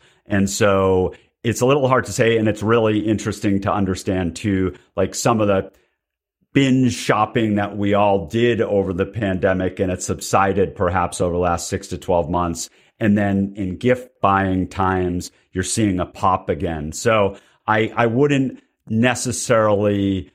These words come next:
stake the claim on this is now what's going to happen for the next twelve months in terms of demand for these categories, uh, because a lot of it, again, is correlated to discounts. A lot of it is correlated to what people have pop-,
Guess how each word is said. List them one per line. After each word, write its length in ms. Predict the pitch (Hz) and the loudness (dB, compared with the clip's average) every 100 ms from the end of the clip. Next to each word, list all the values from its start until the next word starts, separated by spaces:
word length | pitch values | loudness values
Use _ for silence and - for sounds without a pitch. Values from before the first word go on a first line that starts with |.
| - | -16
stake 480 | - 131 110 - | -6 -2 -2 -2
the 100 | - | -8
claim 400 | 90 - 107 104 | -6 -2 0 2
on 420 | 98 98 95 92 - | 2 2 2 -2 -4
this 320 | 107 110 - | -4 -4 -2
is 180 | 104 90 | -4 0
now 300 | 101 98 95 | 2 2 2
what's 300 | 92 95 - | 2 0 -2
going 240 | 98 92 | -2 -2
to 40 | 87 | 0
happen 460 | 95 92 104 92 | 0 0 -2 -4
for 140 | 87 92 | -2 -4
the 100 | 90 | -2
next 300 | 90 90 - | -4 -6 -6
twelve 280 | 101 90 85 | -2 0 0
months 280 | 98 107 | -2 -2
in 100 | 123 | -2
terms 340 | 117 127 117 113 | -2 -2 -2 -4
of 120 | 107 | -4
demand 380 | 110 117 117 123 | -2 0 0 -2
for 120 | 127 | -2
these 180 | 120 117 | -4 -4
categories, 800 | 135 120 127 127 131 127 131 - _ _ - | 0 0 0 2 2 2 -2 -8 _ _ 0
uh, 240 | 98 98 98 - | 2 2 0 -4
because 260 | 98 110 | -2 0
a 60 | 95 | 2
lot 240 | 95 95 | 2 2
of 100 | 101 | 2
it, 100 | 98 | 0
again, 360 | 98 95 92 95 | 0 0 0 0
is 100 | 92 | 0
correlated 600 | - 98 95 92 92 - | 0 2 2 0 -2 -4
to 60 | - | -6
discounts. 420 | 113 131 110 98 | -2 2 2 0
A 20 | |
lot 240 | 92 92 | 2 2
of 80 | 98 | 2
it 80 | 95 | -2
is 100 | 98 | -4
correlated 500 | - 98 95 95 98 | 0 2 2 0 -2
to 80 | 95 | -2
what 240 | 90 98 | 0 0
people 360 | 107 95 95 87 | -2 -6 -2 -2
have 100 | - | -2
pop-, 340 | - 90 87 | -2 0 -2